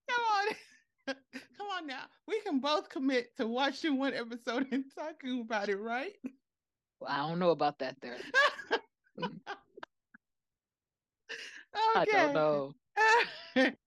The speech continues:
Speaker 2: Oh. But in which case, no, I, um, think we have covered all the gambit, talked about all the, the parts that needed to be discussed.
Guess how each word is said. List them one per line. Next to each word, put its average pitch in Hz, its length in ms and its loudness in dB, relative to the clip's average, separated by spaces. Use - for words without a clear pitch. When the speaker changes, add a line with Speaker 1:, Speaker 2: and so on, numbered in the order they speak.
Speaker 2:
Oh. 339 720 -2
But 254 140 8
in 233 120 8
which 190 200 6
case, 160 320 -2
no, 165 340 2
I, 175 280 6
um, 156 560 0
think 220 180 -2
we 202 180 0
have 180 160 -2
covered 185 300 2
all 180 200 4
the 175 120 -6
gambit, 165 500 -2
talked - 280 -4
about 160 200 0
all 160 180 2
the, 165 340 -2
the 165 80 -8
parts 156 520 -4
that 151 180 -4
needed 151 220 -8
to - 80 -4
be 151 140 -6
discussed. 147 560 -4